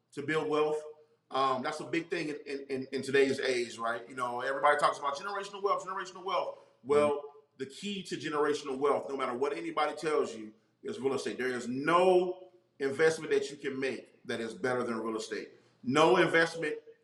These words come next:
Speaker 1: has a higher return than real estate and more consistent. Even during the, the worst economic downturn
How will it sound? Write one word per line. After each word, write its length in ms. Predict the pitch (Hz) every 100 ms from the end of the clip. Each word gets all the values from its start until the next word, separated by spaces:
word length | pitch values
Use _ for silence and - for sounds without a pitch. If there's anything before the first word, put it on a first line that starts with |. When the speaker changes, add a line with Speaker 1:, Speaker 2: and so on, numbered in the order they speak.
| _
Speaker 1:
has 260 | - 147 139
a 100 | 143
higher 360 | 143 151 156 151
return 520 | 139 160 156 131 110
than 140 | 120
real 140 | 120 127
estate 260 | 117 123
and 120 | - -
more 140 | 131
consistent. 500 | 135 - 147 - - - _ _
Even 280 | 170 196 190
during 200 | 175 175
the, 180 | 151 -
the 80 | 131
worst 320 | 120 160 175 -
economic 480 | 165 156 156 151
downturn 640 | 143 151 147 147 151 147